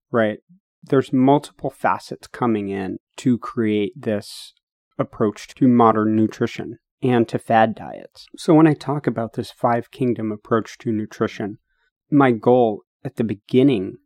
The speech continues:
of thinking about this was to kind of strip away all the inherent bias,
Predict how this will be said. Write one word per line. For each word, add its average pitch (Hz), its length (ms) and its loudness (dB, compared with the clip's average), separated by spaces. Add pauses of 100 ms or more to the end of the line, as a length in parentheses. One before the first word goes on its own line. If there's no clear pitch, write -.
(200)
of 117 140 -4
thinking 143 400 2
about - 280 -6
this - 360 -12 (160)
was 123 380 2
to - 100 -16
kind 127 220 -4
of 123 40 -6
strip - 440 -4
away 143 500 -2
all 120 160 2
the 120 180 0
inherent 120 540 -4
bias, 113 640 -2